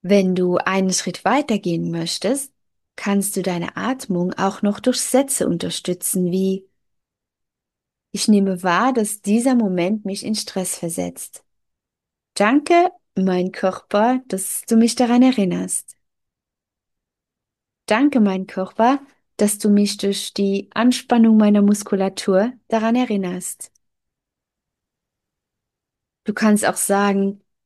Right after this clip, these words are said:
"Ich spüre eine Unruhe in mir." Sprich aus, was dir durch den Kopf geht.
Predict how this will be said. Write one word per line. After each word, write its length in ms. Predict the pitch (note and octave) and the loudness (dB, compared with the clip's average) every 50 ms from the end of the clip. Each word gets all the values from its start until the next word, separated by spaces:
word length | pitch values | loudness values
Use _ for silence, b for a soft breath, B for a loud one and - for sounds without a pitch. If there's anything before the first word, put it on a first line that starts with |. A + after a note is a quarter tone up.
| _ | _
"Ich 140 | - G#3+ - | -6 -4 -4
spüre 360 | - - - - A#3 A#3 G#3+ | -6 -6 -2 0 2 2 4
eine 240 | D#3 - G#3+ A3 F3+ | 2 2 2 0 0
Unruhe 440 | - A#3+ C4 C#4 C4+ C4 G3+ F3+ E3 | 2 4 4 4 6 4 2 0 0
in 260 | - E3 E3 E3 D#3+ | -2 -4 -8 -8 -8
mir." 320 | E3 E3+ E3+ F3+ F3+ F3+ E3+ _ _ _ _ _ _ _ _ _ _ _ _ _ _ _ _ _ _ _ - | -8 -6 -6 -8 -8 -12 -14 _ _ _ _ _ _ _ _ _ _ _ _ _ _ _ _ _ _ _ -18
Sprich 500 | - - - - - C4+ C#4 - - - | -18 -14 -6 0 0 2 2 0 -2 0
aus, 320 | G3+ G#3+ A3+ A3 - - | 0 0 0 0 -2 -2
was 160 | A3 G#3+ G#3 | -2 -2 0
dir 140 | - A3 G3+ | 2 2 2
durch 140 | G#3 A3+ G#3+ | 2 2 0
den 160 | - A3 A3+ | 0 0 0
Kopf 380 | G#3+ - A3 G3 F3+ - - - | 0 0 -4 -4 -4 -4 -14 -10
geht. 380 | - E3 D#3+ E3 - - - | -10 -10 -10 -10 -14 -20 -20